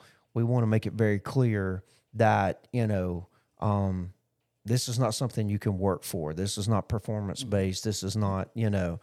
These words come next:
um, <coughs> however, once you are in Christ, your salvation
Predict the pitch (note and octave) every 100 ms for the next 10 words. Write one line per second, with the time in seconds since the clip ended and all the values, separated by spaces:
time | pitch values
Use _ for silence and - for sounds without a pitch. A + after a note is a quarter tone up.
0 | - - _ _ A2 A2+ G#2+ G2 F2+ F#2+
1 | - - - - - - A#2 A2+ C#3+ B2+
2 | A2+ G2+ _ _ _ - G#2+ B2 - -
3 | A#2+ A2+ A2+ G2+ - B2 B2+ G#2+ G2+ -
4 | G#2+ C3+ G#2+ G#2 B2+ - G2+ G2